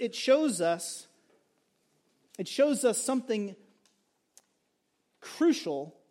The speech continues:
about the character of God's kingdom and the nature of the gospel. And it wasn't just important two thousand years ago. It's absolutely central for our understanding of what God is doing today. So let's pay attention here now to Matthew chapter nine, and let's see what benefit we can have from learning about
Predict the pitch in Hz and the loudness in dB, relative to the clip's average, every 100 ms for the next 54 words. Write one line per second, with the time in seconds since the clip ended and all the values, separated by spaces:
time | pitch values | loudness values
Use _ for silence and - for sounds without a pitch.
0 | _ 208 196 190 - - 240 240 233 180 | _ -4 -2 -2 -6 0 0 2 0 0
1 | 156 214 226 - 202 175 170 160 165 175 | 0 -2 -2 -6 -8 -6 -6 -4 -4 -4
2 | 175 190 160 139 143 143 - - 135 - | -6 -6 -8 -6 -8 -10 -16 -18 -20 -20
3 | _ _ _ _ _ _ - 175 175 220 | _ _ _ _ _ _ -12 -2 4 4
4 | 220 220 226 202 220 202 208 190 190 185 | 4 0 -2 -2 -2 -2 -2 2 2 0
5 | 185 185 165 151 147 151 151 _ 175 170 | -2 -2 -2 -2 0 -2 -10 _ -12 -12
6 | - 190 208 - - 202 208 - 185 170 | -8 -4 -4 -6 -8 -6 -6 -6 -6 -6
7 | 185 160 151 - - _ _ - 180 185 | -4 -2 -4 -10 -20 _ _ -2 2 4
8 | 190 190 - 185 180 170 165 180 175 165 | 2 -2 -6 -6 -4 -2 0 0 0 0
9 | 165 160 170 147 151 139 131 127 _ _ | 0 -4 -4 -4 -6 -8 -8 -12 _ _
10 | _ _ _ - 202 247 254 262 247 240 | _ _ _ 0 4 4 4 4 4 2
11 | 226 214 190 185 190 180 170 180 190 202 | -2 -4 -6 -2 0 0 0 -2 -4 -8
12 | 175 190 175 190 170 165 165 - - _ | -6 -6 -6 -6 -4 -2 -4 -12 -20 _
13 | - 185 214 - 226 196 208 - 185 214 | -6 -2 0 0 0 4 4 4 0 0
14 | 220 196 185 170 233 254 202 175 165 160 | 2 -2 -2 -2 0 0 0 -2 0 0
15 | 160 - 170 170 196 180 156 165 160 | -2 -6 -4 -2 -2 -2 0 2 0